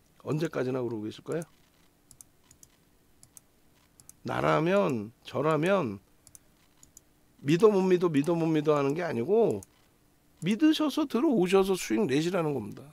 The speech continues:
에코프로 비엠 같은 경우에도 보세요. 무상증자 권리락 발생되고 십오만 육천 원까지 올라왔을 때 십오만 육천육백 원, 신규 편입자 관망. 무상증자 권리락 발생되고,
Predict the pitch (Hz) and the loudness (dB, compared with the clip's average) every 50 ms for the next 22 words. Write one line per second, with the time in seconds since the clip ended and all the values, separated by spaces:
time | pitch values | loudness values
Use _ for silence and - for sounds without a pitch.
0 | _ _ _ _ _ _ _ _ _ _ _ _ _ _ _ _ _ _ _ _ | _ _ _ _ _ _ _ _ _ _ _ _ _ _ _ _ _ _ _ _
1 | _ _ _ - - 214 208 277 262 - - - 254 226 240 233 226 220 208 202 | _ _ _ -2 0 0 2 0 6 10 12 12 12 10 8 4 4 4 4 2
2 | 185 - 202 190 185 175 170 170 170 170 165 - 147 135 131 127 117 113 104 101 | 0 0 0 2 2 2 2 2 0 0 0 4 4 6 6 6 4 2 0 -4
3 | - _ _ _ _ _ _ _ _ _ _ _ _ _ - 175 190 196 233 220 | -10 _ _ _ _ _ _ _ _ _ _ _ _ _ -4 -2 2 4 4 4
4 | 226 214 220 214 220 208 190 - 147 165 175 190 185 - 170 160 147 - 185 175 | 4 2 2 2 2 2 2 2 2 2 4 2 0 2 0 0 0 2 0 2
5 | 170 156 147 143 160 165 170 170 - 214 202 220 214 196 190 143 120 123 - - | 2 2 2 2 2 2 2 0 0 -2 -2 -2 0 0 0 -2 -2 -4 -4 -4
6 | - 151 180 185 185 180 170 165 160 156 - - 165 151 156 143 131 131 127 123 | -2 -2 -2 -2 -2 0 0 -2 -2 -4 -2 -2 -2 0 0 0 0 2 0 -2
7 | - - - - 113 - - - 190 190 185 170 139 117 - - - 135 120 113 | -2 -6 -8 -8 -8 -6 -6 -4 -2 -2 0 -2 -2 -4 -6 -6 -4 -4 -4 -4
8 | - - 110 104 98 - - 180 180 180 175 180 180 - 156 143 135 - - 147 | -4 -6 -8 -6 -8 -6 -4 -2 -2 0 0 -2 -2 -2 -4 -4 -4 -4 -6 -6
9 | 143 - - 120 113 127 131 117 110 113 _ _ - - _ _ - - _ _ | -6 -6 -6 -4 -4 -2 -2 -2 -4 -6 _ _ -20 -20 _ _ -20 -20 _ _
10 | _ _ - _ _ _ _ _ _ - 190 220 220 247 247 240 233 220 220 226 | _ _ -20 _ _ _ _ _ _ -2 0 4 6 6 6 6 4 4 4 4
11 | - - 147 165 196 202 202 190 - 175 156 - 160 156 139 123 113 117 110 113 | 4 4 4 4 6 6 4 4 2 0 0 0 0 0 0 0 0 -2 -2 -2
12 | 131 127 | -4 -6